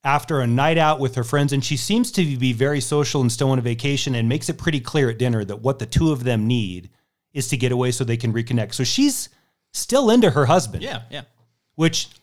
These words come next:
Speaker 1: all too often in cinema these days is like, "Yeah, I'm championing this cause with this old schlum, and I just wanna get the fuck away from this loser because the
Speaker 2: Yeah.
Speaker 1: pool boy's hot," or whatever.
Speaker 2: Yeah.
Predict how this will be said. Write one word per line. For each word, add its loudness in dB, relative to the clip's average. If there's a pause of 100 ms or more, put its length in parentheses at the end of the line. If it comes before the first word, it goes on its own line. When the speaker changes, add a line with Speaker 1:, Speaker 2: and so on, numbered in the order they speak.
Speaker 1:
all 4
too 2
often 4
in 2
cinema 2
these -4
days 0
is -6
like, -6
"Yeah, 2
I'm 0
championing -2
this -4
cause 0
with -12
this -6
old -4
schlum, -4
and -6
I -4
just -10
wanna -6
get -10
the -14
fuck -8
away -6
from -10
this -8
loser -10
because -14 (260)
the -12
Speaker 2:
Yeah. -6
Speaker 1:
pool 0
boy's -2
hot," -4
or -12
whatever. -14
Speaker 2:
Yeah. -14